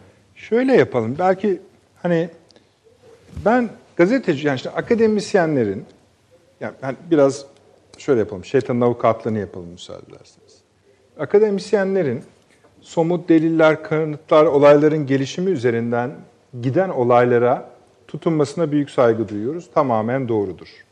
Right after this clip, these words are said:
Siz de biraz onun giriz-, yani söylediğiniz şey esasında büyük olarak ana payanda. Bu. Şimdi fakat şöyle bir durum var.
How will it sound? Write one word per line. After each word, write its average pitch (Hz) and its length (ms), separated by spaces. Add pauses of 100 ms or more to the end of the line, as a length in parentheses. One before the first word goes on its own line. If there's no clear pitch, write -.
(600)
Siz 156 220
de 151 120
biraz 147 200
onun 139 220
giriz-, 131 320 (300)
yani 117 120 (200)
söylediğiniz 123 460
şey 208 180
esasında 151 680
büyük 143 220
olarak 147 340
ana 147 200
payanda. 90 640
Bu. 151 240 (1000)
Şimdi 202 200
fakat 277 240
şöyle 185 260
bir 120 80
durum 127 300
var. - 200